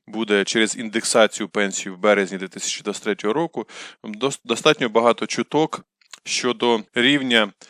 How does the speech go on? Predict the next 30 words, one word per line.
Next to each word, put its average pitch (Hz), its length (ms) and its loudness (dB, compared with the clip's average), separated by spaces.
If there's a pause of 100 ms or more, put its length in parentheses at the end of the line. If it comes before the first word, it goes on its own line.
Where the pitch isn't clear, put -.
підвищення 113 600 0
пенсій. 107 560 2 (140)
І, 160 280 0 (380)
як 117 200 0
правило, 143 580 8
в 104 40 -4 (120)
цих 143 280 2
чутках 139 440 6
конфігурує 117 720 2
сума 120 500 -2 (140)
п'ятсот 123 400 2
гривень, 113 420 2 (120)
тобто - 320 -6
плюс 139 280 -4
п'ятсот 110 400 -2
гривень 143 400 2
до 120 240 4 (200)
мінімальної 107 600 0
пенсії. - 680 2 (180)
Скажу, 123 380 -2
що 110 760 2 (120)
мінімальна 123 600 2
пенсія 98 680 0 (140)
у 117 80 -6
більшості 113 560 -4
пенсіонерів 127 800 0
на 120 100 -2
даний 117 240 0
момент, 107 520 -4
і 156 300 -6